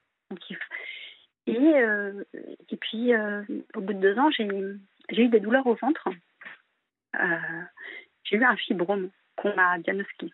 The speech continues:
diagnostiqué, pardon. Euh, il m'a fallu deux mois pour qu'on me dise vraiment ce que j'avais, euh, avec des douleurs atroces. C'est comme si vous avez des contractions en continu, avec un ventre, euh, comme si vous étiez enceinte de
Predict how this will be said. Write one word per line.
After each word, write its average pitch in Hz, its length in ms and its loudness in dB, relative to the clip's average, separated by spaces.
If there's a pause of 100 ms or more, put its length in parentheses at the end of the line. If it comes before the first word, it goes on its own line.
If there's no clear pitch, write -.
(360)
diagnostiqué, 208 520 -2
pardon. 185 420 0 (600)
Euh, 175 500 -6 (600)
il 190 60 -2
m'a 180 100 0
fallu 185 440 0 (160)
deux 180 200 2
mois 214 360 2
pour - 140 -12
qu'on 190 120 0
me 185 60 6
dise 180 180 -4
vraiment 190 300 2
ce - 80 -10
que 180 140 0
j'avais, 165 300 -4 (1080)
euh, 175 140 0 (160)
avec 180 240 4
des 165 100 -2
douleurs 175 380 2
atroces. 202 380 0 (540)
C'est 170 100 -6
comme 190 200 0 (100)
si - 60 -2
vous 185 120 0
avez 185 160 4
des 175 100 -4
contractions 175 640 -2
en 185 120 0
continu, 190 600 -2
avec 175 320 -2
un 170 180 -2
ventre, 196 400 -4
euh, 175 300 -6
comme 190 160 -4
si 202 80 -6
vous 196 60 -4
étiez 196 200 -4
enceinte 208 280 -4
de 190 120 0